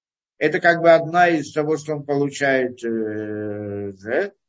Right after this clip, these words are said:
И кроме этого, также они становятся коаним, ну, должны быть, э, служители, первенец его, э, первенец, он тот, кто служит Всевышнему,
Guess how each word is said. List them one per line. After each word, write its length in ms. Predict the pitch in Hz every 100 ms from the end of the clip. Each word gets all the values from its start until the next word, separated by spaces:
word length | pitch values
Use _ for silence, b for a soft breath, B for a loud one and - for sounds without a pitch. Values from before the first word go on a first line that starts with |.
| _ -
И 120 | 135
кроме 400 | 135 185 190 185
этого, 540 | 220 233 208 196 185
также 1200 | 185 180 185 165 143 180 180 175 175 170 170 160 151
они 240 | 147 143
становятся 1040 | 147 151 151 151 147 143 - 135 127 123 - -
коаним, 760 | 131 123 139 226 214 180 - 135
ну, 200 | 165 131
должны 280 | 131 123 135
быть, 320 | 123 - -
э, 160 | 120
служители, 600 | 110 127 127 208 214 143
первенец 680 | 135 147 202 185 160 151 143
его, 240 | 135 131 135
э, 400 | 123 123 120 117
первенец, 880 | - 175 180 165 156 147 - - - _ _
он 300 | - 147 143
тот, 240 | 151 147 _
кто 160 | 143
служит 460 | 139 139 147 135 131
Всевышнему, 1000 | 120 127 208 226 - 180 165 165 165